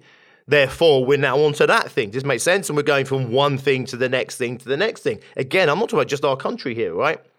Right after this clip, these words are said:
So you don't get to behave like that. You won't get to survive like that. I saw today that Boris Johnson, if he goes to a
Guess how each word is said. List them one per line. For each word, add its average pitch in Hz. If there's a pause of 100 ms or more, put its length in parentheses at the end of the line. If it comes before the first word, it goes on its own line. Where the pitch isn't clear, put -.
(520)
So 175 (600)
you 175
don't 185
get 151
to 156
behave 214
like 135
that. 117
You 147
won't 160
get 131
to 147
survive 147 (320)
like 139
that. 254
I 170
saw 320
today 196
that 131
Boris 202
Johnson, 190
if 151
he 139
goes 202
to 151
a 120